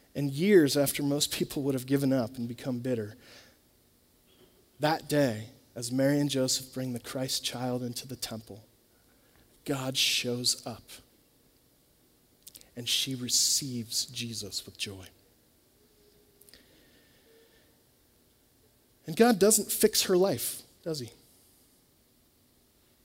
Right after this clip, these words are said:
Doesn't bring her husband back from the dead, doesn't give her money or wealth or possessions or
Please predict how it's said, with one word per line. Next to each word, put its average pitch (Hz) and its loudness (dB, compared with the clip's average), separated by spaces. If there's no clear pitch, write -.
Doesn't 156 -2
bring 170 0
her 165 0
husband 165 2
back 160 2
from - -6
the 165 -2
dead, 151 0
doesn't 143 -2
give 151 -2
her 156 -2
money 156 0
or 131 -2
wealth 135 2
or 113 -6
possessions 147 -4
or 107 -12